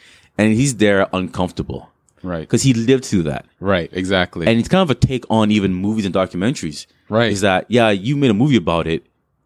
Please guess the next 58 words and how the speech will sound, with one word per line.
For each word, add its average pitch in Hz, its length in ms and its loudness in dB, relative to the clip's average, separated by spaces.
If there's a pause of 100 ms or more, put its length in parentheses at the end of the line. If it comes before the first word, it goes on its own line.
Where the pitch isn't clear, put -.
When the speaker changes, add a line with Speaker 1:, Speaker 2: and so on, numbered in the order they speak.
(500)
Speaker 1:
but 113 80 0
I 104 120 2
lived 101 360 0
it." 80 140 -6 (160)
Speaker 2:
Right. 90 320 -4 (580)
Speaker 1:
And 98 300 0
what 107 140 2
I 123 140 4
lived 104 600 0
and 104 140 -6
what 104 120 -2
you're 120 120 0
showing 98 500 -2
are 87 140 -12
two - 240 -4
completely 98 400 -6
different 85 260 -4
things. 71 480 -4
Speaker 2:
Right. 85 260 -4 (200)
Speaker 1:
And 107 140 2
there's 113 180 2
the, 110 200 2
I 107 60 0
think 156 320 2
there 113 180 2
might 104 320 2
be 127 80 2
an 135 60 2
element 139 220 2
of 131 100 -4
P 139 120 0
T 143 120 0
S 135 80 0
D 147 140 -4
there. 147 160 2
I'm 127 80 -2
not 117 120 0
sure 117 400 0
Speaker 2:
Yeah. 80 60 0
Speaker 1:
that's 107 140 2 (100)
pushed, 123 320 0
but 92 240 0
definitely 117 300 2
an 101 100 4
effect - 480 -2 (300)
from 104 380 0
that 90 100 4
experience. 87 440 0
Speaker 2:
And 131 80 4
it's 120 140 2
just 135 160 0
an 104 60 4
interesting 113 360 0
contrast 101 540 0
with 95 120 2
him 101 180 4
sitting 98 300 0
there. 98 180 2